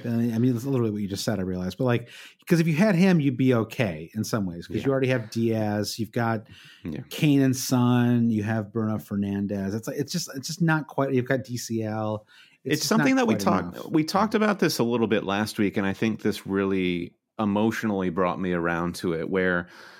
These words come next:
Speaker 2: I was thinking about going into eighteen with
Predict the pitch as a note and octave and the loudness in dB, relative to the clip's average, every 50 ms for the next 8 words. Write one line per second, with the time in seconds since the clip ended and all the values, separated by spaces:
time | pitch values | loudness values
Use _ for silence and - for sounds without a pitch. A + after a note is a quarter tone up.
0 | - - - - A#2 A#2 A#2 - - D3+ C#3+ C#3+ E3 E3 C#3 B2+ A#2 G2 G#2+ G2 | -20 -14 -4 0 0 0 0 0 0 -2 0 0 0 0 2 2 2 2 2 2
1 | G2 F#2+ F#2 F#2 F#2 - - _ - - - _ _ _ _ _ _ _ - B2 | 2 2 2 0 0 -4 -8 _ -20 -20 -20 _ _ _ _ _ _ _ 2 4
2 | B2 C3 B2+ B2 A#2 A2 A2 A2 G#2 - - G#2 G2 G2 G2 F#2+ F#2+ F#2 - - | 4 4 4 4 4 4 2 2 0 0 -2 0 0 0 0 -2 -2 -6 -8 -14
3 | _ _ _ _ _ - A2 A#2 A2 - - - A2 G2+ G#2 G2+ F#2 F2 F2+ F2 | _ _ _ _ _ 0 0 0 0 -2 -2 -2 0 0 0 0 2 2 0 0
4 | F2 - - | -2 -6 -14